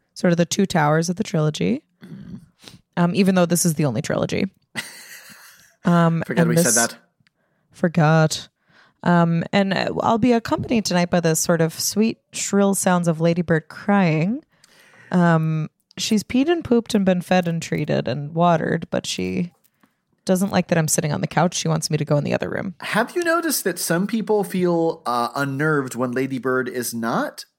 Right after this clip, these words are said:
Speaker 2: squealing in the background of episodes?
Speaker 1: <gasps> Really?
Speaker 2: Yeah, there have been quite a few. Where, where was Ladybird? Like, where was she this episode?
Speaker 1: Oh,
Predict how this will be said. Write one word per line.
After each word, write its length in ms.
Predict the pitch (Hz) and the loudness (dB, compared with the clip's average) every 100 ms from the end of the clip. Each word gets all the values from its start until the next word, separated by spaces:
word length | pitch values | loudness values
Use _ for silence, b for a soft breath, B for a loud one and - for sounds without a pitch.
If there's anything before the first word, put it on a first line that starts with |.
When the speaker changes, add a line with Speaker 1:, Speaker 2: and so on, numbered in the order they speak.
| _ | _
Speaker 2:
squealing 500 | - - 127 107 98 | -10 -6 -6 -6 -6
in 60 | 95 | -8
the 60 | |
background 520 | 90 82 - 78 - - | -8 -10 -10 -14 -14 -14
of 100 | 95 | -14
episodes? 600 | - - - - - - | -12 -14 -12 -10 -10 -10
Speaker 1:
<gasps> 20 | |
Really? 600 | - 254 349 466 330 190 175 | 0 4 6 6 6 6 6
Speaker 2:
Yeah, 280 | 254 208 175 | 4 0 -2
there 100 | 170 | -4
have 60 | 165 | 0
been 140 | 180 | -2
quite 180 | 180 185 | 0 0
a 60 | 185 | -2
few. 260 | 185 180 | -2 0
Where, 340 | 165 123 156 180 | 0 0 -2 -2
where 240 | 139 165 | 0 0
was 160 | 180 180 | 2 0
Ladybird? 440 | 226 170 87 64 | 0 0 -4 -8
Like, 180 | 85 92 _ | -14 -14 _
where 120 | 139 151 | -4 -2
was 120 | 175 | -2
she 140 | 233 | -2
this 180 | 233 208 | 0 2
episode? 260 | 254 214 220 | 2 2 2
Speaker 1:
Oh, 580 | 208 202 190 196 196 | 2 4 4 4 4